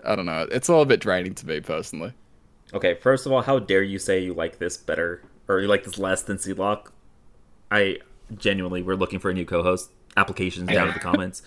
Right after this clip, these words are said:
Speaker 3: Like,
Speaker 2: Um, <laughs>
Speaker 3: like Meowth said, I think that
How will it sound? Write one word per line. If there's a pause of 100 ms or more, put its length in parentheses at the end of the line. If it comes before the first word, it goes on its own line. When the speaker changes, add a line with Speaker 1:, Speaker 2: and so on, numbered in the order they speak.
(140)
Speaker 3:
Like,
Speaker 2:
Um,
<laughs>
Speaker 3:
like
Meowth
said,
I
think
that